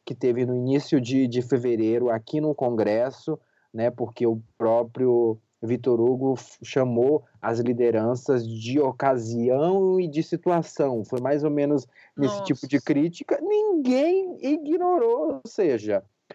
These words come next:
Speaker 1: a base tá muito insatisfeita com a liderança e vamos combinar, né, que, é, a crítica a uma liderança é uma crítica direta ao presidente, porque se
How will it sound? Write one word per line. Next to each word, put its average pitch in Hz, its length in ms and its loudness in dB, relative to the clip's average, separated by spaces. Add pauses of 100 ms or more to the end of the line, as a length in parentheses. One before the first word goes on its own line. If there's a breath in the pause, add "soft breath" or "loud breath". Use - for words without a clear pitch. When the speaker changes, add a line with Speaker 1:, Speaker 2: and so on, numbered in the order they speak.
(140 loud breath)
Speaker 1:
a 147 120 2
base 156 540 0
tá 165 160 2
muito 170 360 -6
insatisfeita 156 580 -2
com 214 180 0
a 294 60 0
liderança 165 600 0 (380 soft breath)
e 190 80 4
vamos 208 300 2
combinar, 254 540 2
né, 120 240 2
que, 175 420 -2 (340 loud breath)
é, 135 540 0 (720)
a - 140 2
crítica 240 520 0
a - 20 2
uma 190 160 0
liderança 180 500 0
é 202 40 0
uma 196 120 0
crítica 185 340 -4
direta 190 400 0
ao 180 60 0
presidente, 101 800 -6
porque 131 560 2
se 214 580 0